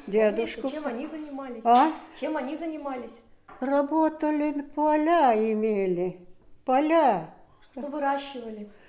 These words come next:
Speaker 2: Что? Всё. Картошку там и гри-, <laughs> эту греку.
Speaker 1: Гречку.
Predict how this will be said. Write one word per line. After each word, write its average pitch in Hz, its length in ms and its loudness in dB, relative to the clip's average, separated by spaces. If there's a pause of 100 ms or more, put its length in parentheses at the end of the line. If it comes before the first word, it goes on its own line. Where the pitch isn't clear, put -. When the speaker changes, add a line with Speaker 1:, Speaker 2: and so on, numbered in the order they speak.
(140)
Speaker 2:
Что? 254 500 0
Всё. 277 540 4 (600)
Картошку 311 1160 2 (140)
там 285 380 2 (280)
и 277 160 0
гри-, 285 680 2
<laughs> - 120 -8
эту 254 440 0 (260)
греку. 262 640 0 (260)
Speaker 1:
Гречку. 247 420 -12